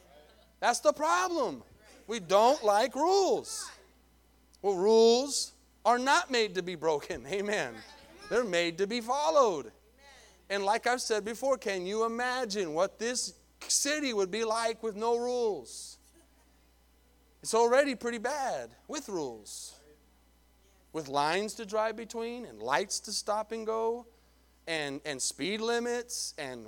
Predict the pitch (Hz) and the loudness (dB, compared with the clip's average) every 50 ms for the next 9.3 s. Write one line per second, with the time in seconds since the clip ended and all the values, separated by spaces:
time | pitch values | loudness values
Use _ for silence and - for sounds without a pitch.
0 | 104 _ _ _ _ _ - 131 170 202 214 220 208 - 208 214 214 220 233 247 | -18 _ _ _ _ _ -6 -4 -2 -2 -2 -4 -6 -6 -4 -2 -2 -2 -2 -4
1 | 240 196 160 156 170 185 185 196 220 240 - 240 214 - - 233 226 233 240 240 | -4 -6 -4 -4 -4 -2 0 -2 -2 -2 -4 -8 -12 -8 -6 -4 -4 -4 -4 -6
2 | 254 240 - _ _ _ _ _ _ _ _ _ - 160 180 190 202 208 185 190 | -8 -10 -14 _ _ _ _ _ _ _ _ _ -8 -6 -4 -4 -2 -2 0 0
3 | 247 269 - 185 220 247 214 269 277 277 269 269 277 269 285 - - 294 349 370 | -2 -2 0 -2 -2 -2 0 -2 -2 0 0 0 0 0 -2 -2 0 2 2 2
4 | 302 - 262 220 185 160 151 180 196 196 214 220 220 190 - 240 285 254 - - | 0 -2 -4 -4 -4 -4 -2 -2 0 0 0 -2 0 2 2 2 2 0 0 2
5 | 214 202 208 220 233 226 226 220 240 294 359 381 349 - - - 214 196 175 156 | 4 4 6 4 4 2 0 -2 0 0 2 2 2 2 0 2 2 2 2 2
6 | 165 160 180 208 220 208 202 196 185 202 208 214 220 202 - - - - 294 349 | 2 4 4 4 2 0 -2 -2 -2 -2 -2 -2 -4 -6 -10 -10 -2 4 4 6
7 | 392 381 302 - - - 226 214 196 190 180 175 175 170 - - 190 175 165 160 | 6 4 0 -6 -4 -4 -4 -2 0 0 0 0 -2 -4 -4 -4 -4 -4 -2 0
8 | 165 175 196 220 226 220 214 202 - - - 185 190 190 202 196 196 202 202 208 | 2 2 2 2 2 -2 -6 -8 -12 -16 -14 -12 -12 -10 -10 -10 -8 -8 -8 -8
9 | 214 220 214 190 170 139 | -8 -8 -10 -12 -14 -16